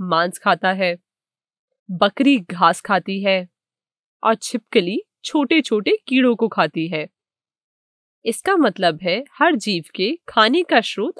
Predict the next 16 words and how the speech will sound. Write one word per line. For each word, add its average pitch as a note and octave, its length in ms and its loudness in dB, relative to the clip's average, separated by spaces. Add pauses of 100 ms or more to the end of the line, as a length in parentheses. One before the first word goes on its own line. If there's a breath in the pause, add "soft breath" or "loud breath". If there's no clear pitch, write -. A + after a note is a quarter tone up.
अलग-अलग A#3+ 460 4
होता E3+ 340 -2
है। E3+ 200 -4 (1120)
कुछ - 280 -4
अन्य A3+ 420 0
जीव G3+ 360 -6 (320)
तो - 100 -6
ऐसे F#3+ 440 0
भी F4 140 8
होते F3+ 360 0
हैं F#3+ 280 -2 (100)
जो B3+ 160 0
पौधे G3 640 -2 (360)
और A#3 140 4
जंतुओं G3+ 600 0
को F#3 340 -2